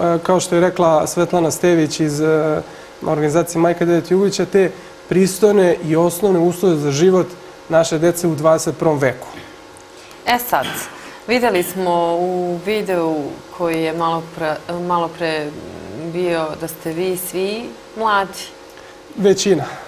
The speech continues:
Speaker 2: Većina.
Speaker 1: Da.
Speaker 2: U ovom, e, trenutnom, da kažem, eto, kako je stanje sada, odakle to da se tako mladi bavite humanitarnim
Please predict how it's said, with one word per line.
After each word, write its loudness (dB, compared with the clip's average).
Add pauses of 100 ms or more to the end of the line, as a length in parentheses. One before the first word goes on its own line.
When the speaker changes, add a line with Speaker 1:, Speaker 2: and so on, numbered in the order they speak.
(120)
Speaker 2:
Većina. -4 (240)
Speaker 1:
Da. -4 (680)
Speaker 2:
U -2
ovom, 2
e, -2 (720)
trenutnom, -2 (520)
da -6
kažem, -4 (260)
eto, -2 (300)
kako -2
je 2
stanje 0
sada, 0 (220)
odakle 0
to 0
da 0
se -2
tako -2
mladi 0 (120)
bavite 0
humanitarnim -6